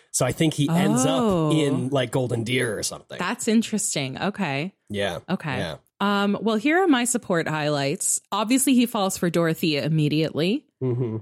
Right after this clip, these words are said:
Speaker 2: and it's just him simping for her the entire, uh, support line.
Speaker 1: Yeah.
Speaker 2: Hubert threatens to kill him for flirting with Edelgard.
Speaker 1: Yes.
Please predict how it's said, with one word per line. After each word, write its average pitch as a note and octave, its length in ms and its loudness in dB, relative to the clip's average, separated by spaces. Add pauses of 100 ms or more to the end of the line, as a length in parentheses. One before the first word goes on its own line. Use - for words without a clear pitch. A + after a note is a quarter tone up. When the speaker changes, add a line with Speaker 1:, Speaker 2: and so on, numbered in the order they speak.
Speaker 2:
and D#3 160 -2
it's D3+ 200 0
just D#3 160 -2
him D3 160 2
simping C#3 440 -2
for C3 120 -4
her C3+ 180 0
the C#3+ 140 -4
entire, C3+ 580 -4
uh, C#3+ 80 -6
support C3+ 300 -8
line. C#3 260 -2 (320)
Speaker 1:
Yeah. F#3 140 -10
Speaker 2:
Hubert A3+ 440 0
threatens G#3 380 -2
to - 80 -4
kill F#3+ 260 0
him A3+ 220 2
for G#3+ 160 -2
flirting D#3 320 0
with D#3 140 -2
Edelgard. F#3 540 0 (140)
Speaker 1:
Yes. - 300 -8